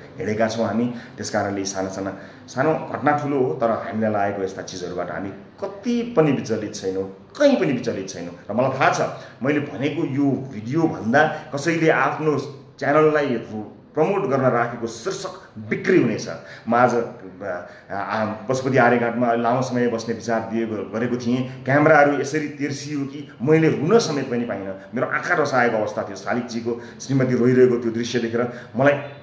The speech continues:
असहज भएको थियो, तर क्यामेराहरूलाई सायद मेरो अनुहारको एक्सप्रेसन, मेरो आँसुको, अम, एकदमै धेरै खोजी थियो, मैले रुन पनि पाइनँ। यति धेरै कि कोही त प्रश्न गर्न पनि आए। आर्यघाटमा एउटा सहकर्मी, पूर्व सहकर्मीको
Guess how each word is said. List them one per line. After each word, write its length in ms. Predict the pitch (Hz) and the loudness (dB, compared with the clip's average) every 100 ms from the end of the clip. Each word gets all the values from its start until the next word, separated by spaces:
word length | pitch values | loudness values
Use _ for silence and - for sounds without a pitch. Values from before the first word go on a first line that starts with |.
| - - | -20 -12
असहज 340 | 127 - 196 175 127 | -8 -2 0 2 2
भएको 260 | 117 110 | 0 0
थियो, 80 | 110 | -4
तर 120 | 113 | 0
क्यामेराहरूलाई 920 | 131 131 - 135 143 143 120 117 120 117 - - - - - - | 0 -2 -2 2 4 6 6 4 2 0 -4 -16 -20 -20 -20 -4
सायद 240 | 110 123 - - - - - - 113 | 0 0 0 -10 -16 -20 -20 -12 -2
मेरो 440 | 123 120 - - 117 | 2 2 -2 -8 -8
अनुहारको 360 | 117 135 127 | -4 0 0
एक्सप्रेसन, 460 | 131 - 131 127 135 123 | -2 -6 -6 -6 -4 -4
मेरो 280 | 110 107 - - | -4 -6 -10 -12
आँसुको, 560 | - - 127 110 113 - - - - 85 | -12 -6 -4 -2 -4 -4 -12 -16 -12 -8
अम, 300 | 90 85 - - - - | -8 -8 -12 -14 -14 -8
एकदमै 240 | 123 143 | 0 4
धेरै 220 | 127 120 120 | 4 4 2
खोजी 360 | - 127 131 | 0 0 2
थियो, 440 | 131 123 123 - - - - | 0 0 -2 -6 -16 -16 -6
मैले 140 | 110 | -4
रुन 200 | 107 131 | 0 2
पनि 140 | - 110 | 2 2
पाइनँ। 440 | 98 90 87 - | 0 -4 -8 -10
यति 140 | 117 123 | -6 -4
धेरै 260 | 101 107 | -2 0
कि 100 | 110 | 0
कोही 200 | 120 110 | 0 -2
त 60 | 107 | -4
प्रश्न 320 | 104 113 117 | -6 -4 -2
गर्न 180 | 104 95 | -2 -2
पनि 160 | 92 95 | -4 -4
आए। 260 | 85 82 - - | -4 -6 -12 -10
आर्यघाटमा 520 | 101 127 110 107 107 | -2 0 2 0 0
एउटा 140 | 95 95 | -2 -2
सहकर्मी, 520 | - 110 110 104 101 | 0 2 2 -2 -4
पूर्व 240 | 110 127 | -2 0
सहकर्मीको 560 | - 107 107 104 104 | 0 0 -4 -4 -6